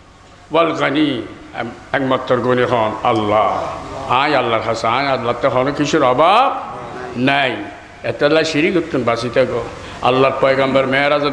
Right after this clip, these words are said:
গিয়ে দে, মেয়েরাজত আসতে দরজায় দরজায় ব্যস্ত, দরজায় দরজায় লিখি।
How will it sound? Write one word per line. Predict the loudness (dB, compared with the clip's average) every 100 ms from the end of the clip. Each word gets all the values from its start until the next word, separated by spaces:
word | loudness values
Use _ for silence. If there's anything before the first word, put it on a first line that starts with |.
| -2
গিয়ে | -2 0
দে, | -2 -4 -8 -14 -8 0
মেয়েরাজত | 2 2 2 0 0 -2 0
আসতে | -2 -2 -2 -2 -2 -8 -14 -18 -20 -12
দরজায় | 0 2 4 2 2 2
দরজায় | 2 2 2 2 2 0
ব্যস্ত, | 2 2 2 -2 -2
দরজায় | 2 2 2 2
দরজায় | 2 2 2 2
লিখি। | 0 -2 -4